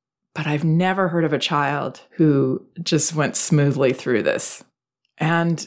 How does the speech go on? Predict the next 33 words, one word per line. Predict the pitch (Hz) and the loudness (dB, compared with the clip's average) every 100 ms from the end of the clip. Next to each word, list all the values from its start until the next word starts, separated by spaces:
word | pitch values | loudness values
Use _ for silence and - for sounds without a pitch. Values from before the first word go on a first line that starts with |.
| _ | _
it | 117 156 | -12 0
doesn't | 185 185 | 2 4
make | 185 170 | 2 2
sense | - 151 196 | 0 0 0
that | 202 190 | 0 2
they | 185 | 4
would, | 165 190 269 160 - 127 | 6 4 4 0 -4 -6
right? | 135 165 214 | 0 2 2
Because | 190 180 165 165 | 0 2 2 0
they're | 147 143 | 0 0
human | 151 170 214 202 180 - - | 2 4 6 4 2 -4 -6
and | 151 151 143 143 | -2 -2 -2 -6
it's | - - - | -10 -4 -2
a | |
huge | 175 208 202 - | 2 2 2 0
change | - 208 233 220 | 0 2 2 0
and | 208 | -2
it's | 208 | -4
a | 208 | -4
scary | 196 - 151 175 220 185 | -6 -2 0 2 2 0
one. | - - - - _ _ _ _ - | -4 -10 -14 -20 _ _ _ _ -4
Somebody | - 165 175 180 185 | -2 2 2 4 6
else | 185 196 180 - - | 6 4 2 -2 -8
taking | - 170 175 175 175 - | -2 0 2 0 0 0
my | 175 | 0
parents' | 170 180 185 180 170 | 0 2 2 2 4
love, | 175 190 175 131 - - | 4 4 2 -2 -12 -4
being | 170 180 | 0 2
adorable | 170 160 175 190 156 156 143 - 95 | 2 2 4 4 2 0 -2 -4 -6
and | 131 | -4
sweet | 151 - 190 180 175 | -4 2 4 4 0
and | 139 127 | -4 0
vulnerable | 147 165 185 170 139 110 - 147 | 2 2 2 0 -2 -6 -8 -12